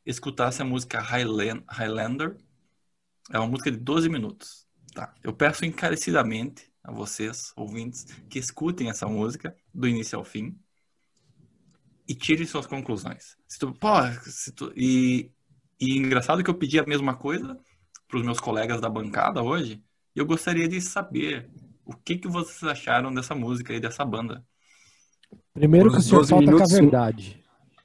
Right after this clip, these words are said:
Speaker 2: O senhor falta com a verdade, porque essa música não tem doze minutos. Tem onze minutos e cinquenta e seis segundos, que já é uma boa diferença ali, né?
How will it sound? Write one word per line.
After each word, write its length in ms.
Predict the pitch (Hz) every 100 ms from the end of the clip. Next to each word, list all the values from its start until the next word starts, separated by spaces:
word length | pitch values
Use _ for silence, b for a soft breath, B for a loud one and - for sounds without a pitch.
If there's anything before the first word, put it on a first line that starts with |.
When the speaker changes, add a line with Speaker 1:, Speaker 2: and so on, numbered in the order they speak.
| _ _ _ _ _ _
Speaker 2:
O 60 | -
senhor 100 | 143
falta 220 | - 170
com 80 | 175
a 40 | 156
verdade, 460 | 131 113 127 135
porque 320 | - 143 151 -
essa 160 | 143
música 240 | 156 170 165
não 140 | 185
tem 120 | 202 190
doze 240 | 180 165
minutos. 560 | 175 123 104 - - - _ _ _ _ _ -
Tem 100 | 143
onze 240 | 190 196
minutos 360 | 196 160 165 156
e 40 |
cinquenta 320 | 170 156 156
e 40 | 143
seis 180 | 147
segundos, 760 | - 170 120 113 156 185 - _ _ _ _ _ _ _ _
que 100 | -
já 60 | 120
é 40 |
uma 120 | 151 135
boa 220 | 123 151
diferença 600 | - 190 185 131 131 170
ali, 200 | 123 107
né? 200 | 104 127